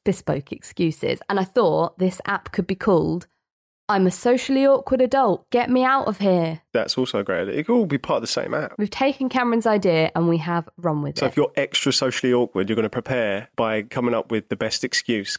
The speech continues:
Speaker 2: literally getting your mum to record a phone call, fake phone call,
Speaker 1: Yeah.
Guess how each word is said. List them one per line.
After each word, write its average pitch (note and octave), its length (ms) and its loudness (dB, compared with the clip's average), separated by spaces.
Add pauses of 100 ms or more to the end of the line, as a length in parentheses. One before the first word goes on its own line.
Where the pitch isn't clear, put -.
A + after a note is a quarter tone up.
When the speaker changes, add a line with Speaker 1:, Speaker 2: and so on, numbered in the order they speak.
Speaker 2:
literally B2 420 0
getting A2+ 200 0
your A#2 80 2
mum A2+ 220 0
to A2 120 -12
record A2 540 -2 (120)
a A2+ 80 -6
phone A#2 360 -2
call, G2+ 400 -4 (160)
fake B2 200 -4
phone G#2+ 280 -4
call, G2 320 -6
Speaker 1:
Yeah. G#3 300 0